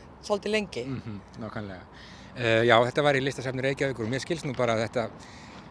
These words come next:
Speaker 2: hafi verið ein alvinsælasta sýning sem að þar hefur verið sett upp.
Speaker 1: Ég frétta
Speaker 2: Mér er sagt
Speaker 1: því.
Speaker 2: það.
Speaker 1: Mér er frétta því. Ég held að Reykjavíkurborg og, og, og, hérna, Listasafn Reykjavíkur hafi ekki verið neitt sérstaklega óánægt með,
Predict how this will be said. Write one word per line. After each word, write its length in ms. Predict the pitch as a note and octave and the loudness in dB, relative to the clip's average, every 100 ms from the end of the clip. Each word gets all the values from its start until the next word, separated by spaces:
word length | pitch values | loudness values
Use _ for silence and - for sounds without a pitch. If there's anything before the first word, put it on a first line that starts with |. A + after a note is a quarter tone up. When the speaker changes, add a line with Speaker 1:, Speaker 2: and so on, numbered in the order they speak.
| - | -10
Speaker 2:
hafi 260 | A#2 B2 B2 | -2 0 2
verið 360 | A#2+ B2 A#2+ B2 | 2 4 4 2
ein 100 | A#2+ | 4
alvinsælasta 800 | A2+ C#3+ B2 D3 D3 D#3 C#3+ C#3 | 4 4 2 -2 -2 -4 -4 -4
sýning 340 | C#3+ E3 D3+ - - - - | -4 -4 -6 -10 -14 -14 -10
sem 220 | C#3 B2+ | -6 -2
að 260 | B2 B2 A#2 - - | 0 0 -4 -6 -2
þar 120 | C3 | 0
hefur 140 | B2+ B2+ | 0 0
verið 180 | B2+ B2+ | 0 -2
sett 280 | D3 - F3 | -4 -6 -8
upp. 320 | D#3 - - - - | -10 -14 -20 -18 -4
Speaker 1:
Ég 720 | F3+ G3+ A#3+ C4+ C#4 - - | 2 4 4 2 -4 -6 -8
frétta 300 | - D4 G4 | -2 -2 0
Speaker 2:
Mér 140 | C#3+ C#3 | 4 4
er 40 | |
sagt 220 | B2 E3+ | 6 6
Speaker 1:
því. 80 | G#3 | 6
Speaker 2:
það. 280 | G3 A2 G2+ | 4 2 -2
Speaker 1:
Mér 120 | F3 G#3+ | 2 4
er 60 | |
frétta 340 | - D4 B3+ C#4+ | 4 2 2 2
því. 240 | F4 - | 0 -2
Ég 360 | - - - - | -8 -14 -6 -2
held 120 | F#3+ | 0
að 120 | G3 | 4
Reykjavíkurborg 680 | G#3+ D4 C#4 B3 B3+ A#3+ B3 | 4 4 0 0 0 0 4
og, 220 | A#3 G3+ | 6 6
og, 160 | G#3+ - | 4 4
og, 280 | G#3 G#3 - | 4 2 0
hérna, 400 | G#3 G3+ G3 F#3 - - - - G3 | -4 -4 -2 -4 -6 -14 -16 -8 -4
Listasafn 300 | G3+ - G3+ | -2 0 -2
Reykjavíkur 380 | A3 B3 E3+ | -2 -4 -2
hafi 200 | F#3+ G3 G3+ | -2 -2 -2
ekki 180 | - G#3+ | 0 -2
verið 140 | G3+ | -2
neitt 160 | G#3+ - | -6 -6
sérstaklega 400 | G#3 G#3+ A3 G3+ | -4 -2 2 4
óánægt 360 | C4+ D4 A3+ | 6 6 4
með, 300 | A#3 B3 B3+ | 4 4 4